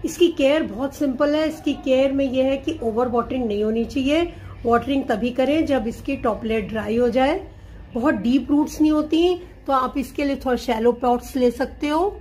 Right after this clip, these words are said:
और ये ल-, सॉइल में ईजीली लग जाता है, कैसी भी सॉइल हो, वेल ड्रेनिंग हो तो बहुत ही बढ़िया है। नेक्स्ट देखते हैं सन। ये सन एंजॉय करता है,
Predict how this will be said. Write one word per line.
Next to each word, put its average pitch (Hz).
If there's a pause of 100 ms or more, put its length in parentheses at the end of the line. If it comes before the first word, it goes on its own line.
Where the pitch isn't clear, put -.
(920)
और 254
ये 277
ल-, 233
सॉइल 240
में 302
ईजीली 262
लग 220
जाता 233
है, 320 (1500)
कैसी 330
भी 330
सॉइल 214
हो, 156 (840)
वेल 262
ड्रेनिंग 311
हो 262
तो 277
बहुत 220
ही 285
बढ़िया 208
है। 156 (1900)
नेक्स्ट 269
देखते 294
हैं 302
सन। 285
ये 277
सन 262
एंजॉय 220
करता 254
है, 302